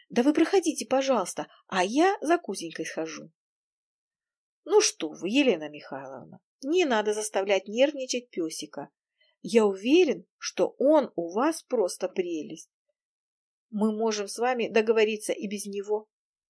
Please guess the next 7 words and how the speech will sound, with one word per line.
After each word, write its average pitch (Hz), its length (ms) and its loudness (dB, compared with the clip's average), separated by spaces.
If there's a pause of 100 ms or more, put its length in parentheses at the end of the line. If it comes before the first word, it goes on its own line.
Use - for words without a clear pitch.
(1040)
Борис 165 300 -6
Петрович 294 680 0 (300)
мельком 277 460 -2
взглянул 208 680 -2 (280)
на 190 140 -2
несознательного 160 840 -6
братца, 226 560 0